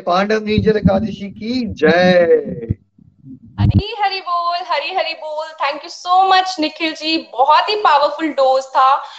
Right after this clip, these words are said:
Speaker 2: और बिल्कुल मेरे अंदर तो ये क्वेश्चन चलता रहता था जब मैंने फर्स्ट टाइम ये सुना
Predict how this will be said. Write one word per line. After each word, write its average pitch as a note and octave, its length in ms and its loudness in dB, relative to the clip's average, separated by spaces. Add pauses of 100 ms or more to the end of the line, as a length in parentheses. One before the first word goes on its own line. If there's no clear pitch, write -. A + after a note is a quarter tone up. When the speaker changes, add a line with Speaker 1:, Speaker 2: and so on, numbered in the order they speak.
(260)
Speaker 2:
और D#4 280 4
बिल्कुल F#4+ 400 -4
मेरे F#4+ 300 0
अंदर D#4+ 300 2
तो F#4+ 120 -2
ये G4 160 -2
क्वेश्चन G4 440 -6
चलता F#4 320 2
रहता D4 280 2
था D4+ 200 2
जब G#4 200 -6
मैंने G4 140 0
फर्स्ट D#4 360 -4
टाइम G#4+ 140 0
ये A#4 180 -4
सुना D4+ 340 -2